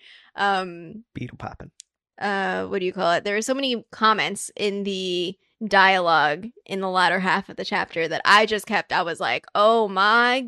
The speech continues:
Speaker 1: goodness, what is going on?" Well, part of it was that Easter was coming,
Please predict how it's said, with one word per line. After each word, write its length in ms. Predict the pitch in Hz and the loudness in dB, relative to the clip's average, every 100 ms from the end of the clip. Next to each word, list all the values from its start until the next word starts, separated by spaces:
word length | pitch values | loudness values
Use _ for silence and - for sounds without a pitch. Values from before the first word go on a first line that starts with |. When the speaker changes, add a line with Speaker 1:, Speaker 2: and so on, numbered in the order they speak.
| 220 - | -8 -2
Speaker 1:
goodness, 680 | 202 160 - 113 90 214 214 | -2 -2 -8 -8 -8 -12 -10
what 240 | 196 190 | -6 -4
is 160 | 214 214 | -4 -4
going 340 | 190 180 170 | -8 -8 -8
on?" 120 | 151 120 - - | -8 -10 -10 4
Well, 300 | 233 202 - _ | 8 8 6 _
part 220 | - 285 285 | 2 4 4
of 100 | 226 | 4
it 160 | 214 | 2
was 280 | 208 196 190 | 2 0 0
that 240 | 214 190 - | 0 0 -2
Easter 300 | 262 - 190 | -8 -4 -4
was 100 | 185 | -4
coming, 460 | 202 160 139 220 | -6 -6 -8 -10